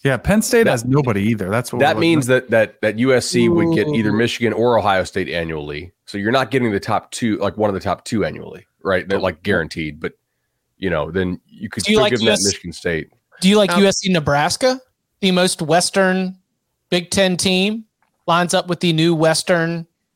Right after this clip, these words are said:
Speaker 4: That
Speaker 3: um,
Speaker 4: could work. I
Speaker 3: counterpart?
Speaker 4: gave, I ended up giving them to U C L A, but yeah, that could work too. But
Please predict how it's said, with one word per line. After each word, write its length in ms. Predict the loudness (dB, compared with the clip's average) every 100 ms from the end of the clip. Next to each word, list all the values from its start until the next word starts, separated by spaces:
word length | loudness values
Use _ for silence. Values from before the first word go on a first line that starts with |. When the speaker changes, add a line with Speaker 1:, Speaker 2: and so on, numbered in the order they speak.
| _ _
Speaker 4:
That 340 | 0 2 2 0
Speaker 3:
um, 100 | -2
Speaker 4:
could 80 |
work. 260 | -4 -6 -4
I 20 | -4
Speaker 3:
counterpart? 400 | 0 2 2 0
Speaker 4:
gave, 80 | -6 _ _ _ -4
I 100 | -2
ended 180 | -2 -2
up 100 | -4
giving 200 | -6 -6
them 120 | -6
to 40 | -6
U 140 | -8
C 160 | -6 -4
L 160 | -2
A, 100 | -4
but 140 | -6 -6
yeah, 140 | -6
that 180 | -6 -12
could 140 | -12
work 220 | -12 -12 -14
too. 240 | -14 -16 _ -20 -20 _ _ _ _ _
But 200 | -2 -2